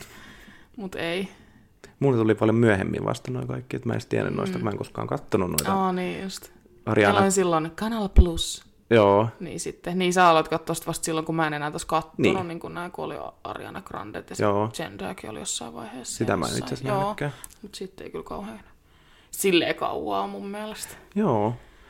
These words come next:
Speaker 2: Et mä en itse koskaan kattonut noita, et niinku jälkeenpäin, kun ne tyypit on tullut niinku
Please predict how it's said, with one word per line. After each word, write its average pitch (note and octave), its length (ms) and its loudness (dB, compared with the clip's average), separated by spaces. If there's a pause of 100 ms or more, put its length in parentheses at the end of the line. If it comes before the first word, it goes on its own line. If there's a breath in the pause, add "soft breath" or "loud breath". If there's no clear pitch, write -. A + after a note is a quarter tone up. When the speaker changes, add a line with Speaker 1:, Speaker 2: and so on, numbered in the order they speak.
(160 soft breath)
Speaker 2:
Et - 100 -8
mä A2+ 80 6
en A2 60 6
itse - 200 0
koskaan A2 340 0
kattonut G2 440 2
noita, E2+ 200 4
et F2 100 -4
niinku F2+ 220 -2
jälkeenpäin, F2 560 2
kun F2+ 100 -4
ne D#2 140 -4 (240)
tyypit F2+ 380 0
on D#2 140 0
tullut D2+ 240 0
niinku - 280 -4